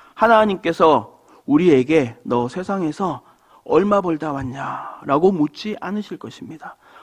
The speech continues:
"얼마나 오래 예수 믿었느냐?"고, 음, 묻지 않으실 것입니다. "얼마나 예수님을 닮았냐?" 하고 물으실 것입니다.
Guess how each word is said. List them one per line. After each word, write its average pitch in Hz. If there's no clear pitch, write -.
"얼마나 214
오래 233
예수 208
믿었느냐?"고, 160
음, 165
묻지 151
않으실 190
것입니다. -
"얼마나 233
예수님을 151
닮았냐?" 202
하고 180
물으실 175
것입니다. 160